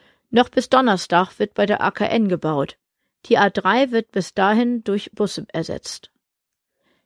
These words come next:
Die nächste Großbaustelle steht im Sommer an.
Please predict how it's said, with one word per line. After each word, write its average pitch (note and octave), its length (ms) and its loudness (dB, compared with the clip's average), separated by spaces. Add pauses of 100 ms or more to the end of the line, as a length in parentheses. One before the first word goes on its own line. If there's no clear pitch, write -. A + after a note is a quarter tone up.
(140)
Die A3 120 4
nächste C4 360 2
Großbaustelle A3+ 800 2
steht - 280 -4
im A3 120 -2
Sommer G3+ 380 0
an. E3+ 240 -8